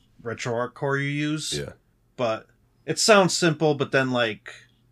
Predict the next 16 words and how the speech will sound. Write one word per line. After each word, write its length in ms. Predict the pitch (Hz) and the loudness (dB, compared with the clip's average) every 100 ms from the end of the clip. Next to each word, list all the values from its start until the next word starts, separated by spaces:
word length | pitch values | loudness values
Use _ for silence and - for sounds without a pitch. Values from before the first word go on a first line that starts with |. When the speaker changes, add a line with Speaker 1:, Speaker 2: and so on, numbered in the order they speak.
| _ - | _ -10
Speaker 1:
you 140 | 127 | -4
go 120 | 123 | -2
to 80 | 117 | -2
do 220 | 104 110 | -4 -6
it 40 | 107 | -6
and 100 | 107 | -10
then 100 | 107 | -12
it 20 | |
ends 160 | 110 104 | -10 -10
up 100 | 98 | -10
being 220 | 113 104 | -10 -10
tougher 240 | 113 107 | -10 -12
than 140 | 104 104 | -10 -10
you 80 | 98 | -12
thought. 360 | 107 101 104 - - - _ - | -12 -12 -14 -14 -16 -18 _ -4
Speaker 2:
Always. 480 | 82 80 73 73 | -2 0 -2 -6